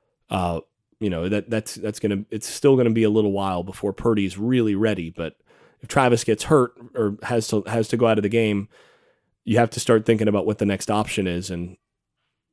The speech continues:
you know, if Purdy's cleared, he's probably gotta be the next guy.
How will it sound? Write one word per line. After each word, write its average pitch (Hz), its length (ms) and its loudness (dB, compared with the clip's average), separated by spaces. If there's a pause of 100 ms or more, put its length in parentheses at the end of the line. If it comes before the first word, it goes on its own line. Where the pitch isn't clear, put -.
(500)
you 101 100 -8
know, 80 120 -6
if - 180 -6
Purdy's 120 320 4
cleared, 110 440 4 (840)
he's 110 180 -8
probably 110 320 2
gotta 101 200 0
be 98 120 -2
the 90 80 -4
next 82 220 -8
guy. 55 320 -10